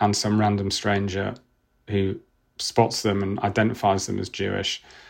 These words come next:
shouts abuse or shouts threats at them. It's things like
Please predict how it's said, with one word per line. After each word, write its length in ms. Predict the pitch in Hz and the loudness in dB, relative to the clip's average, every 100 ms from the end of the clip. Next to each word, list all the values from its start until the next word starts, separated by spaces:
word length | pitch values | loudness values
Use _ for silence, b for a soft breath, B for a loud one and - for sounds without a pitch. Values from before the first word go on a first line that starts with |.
| b b | b b
shouts 580 | - - 110 107 104 - | 4 6 8 6 2 -4
abuse 600 | 107 104 98 95 - - | -2 0 0 0 -4 -4
or 180 | 107 98 | -2 -2
shouts 480 | - 110 104 117 | 0 0 0 -2
threats 560 | - 113 52 104 - - - | -6 -4 -2 -4 -8 -8 -6
at 200 | 98 107 | -6 -6
them. 280 | 101 120 - b b b b _ _ | -6 -8 -14 b b b b _ _
It's 320 | 165 - - | 4 4 2
things 440 | - 156 151 139 | 6 6 8 6
like 640 | 123 123 120 117 117 - | 8 8 10 8 2 -6